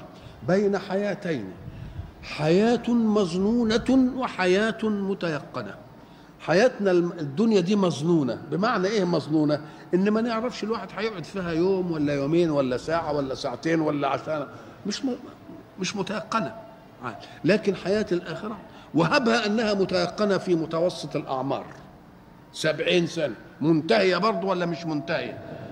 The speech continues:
فهي وإن كانت متنق-، متيقنة فهي إيه؟ منتهية. الدار الآخرة دي مظنونة وديكها متيقنة، وديا لها أجل وديكها ملهاش،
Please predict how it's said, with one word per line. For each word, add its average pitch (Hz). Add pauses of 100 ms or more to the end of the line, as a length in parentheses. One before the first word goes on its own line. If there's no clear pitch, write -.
(140)
فهي 170
وإن 180
كانت 180
متنق-، 160
متيقنة 151
فهي 185
إيه؟ 208 (720)
منتهية. 156 (240)
الدار 147
الآخرة 190 (500)
دي 190
مظنونة 202 (100)
وديكها 190
متيقنة، 139 (500)
وديا 156 (180)
لها 175
أجل 233 (560)
وديكها 165
ملهاش، 165